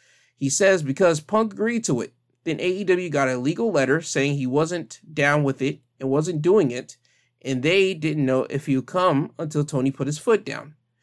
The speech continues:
There are a lot of nice things that I can say about him. You can absolutely argue his position on Moxley was correct, but you can't argue he willingly did what he was asked in that scenario." So when Punk got wind of this,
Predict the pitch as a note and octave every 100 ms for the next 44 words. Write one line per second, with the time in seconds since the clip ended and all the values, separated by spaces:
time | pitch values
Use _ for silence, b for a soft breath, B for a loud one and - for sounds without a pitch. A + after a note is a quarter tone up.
0 | b b b D3+ E3+ D3 B2+ B2+ D3+ G3
1 | G#3 F#3+ G#3 G#3 - D#3+ D3+ B2+ B2+ C#3
2 | G3+ G#3 D3+ B2 C#3 B2 - _ _ B2+
3 | C#3+ D#3 C#3 - D3 E3+ D#3+ F#3+ F#3+ D#3
4 | D3 - A#2+ E3 D#3 C#3+ C#3 C3+ D3+ F#3+
5 | - - C3 B2 C#3+ D#3 D3+ B2+ A#2+ B2
6 | - E3 G3 A#2+ - b b b b b
7 | B2+ D3+ F#3+ G#3+ G3 - C#3+ F3 D#3+ B2
8 | B2+ - B2 B2+ D#3 F#3+ G3+ F#3 D#3 B2+
9 | C3+ B2+ C3 C3+ B2 B2 - - - D#3+
10 | D3+ D3+ - - _ C#3 B2+ C3 - F3+
11 | G3+ A#2+ F2 D3 _ _ _ _ _ _
12 | _ _ - - C3 B2 D3+ G#3+ A#3 F#3+
13 | G3 F#3+ B3 E3+ A#2+ C3+ -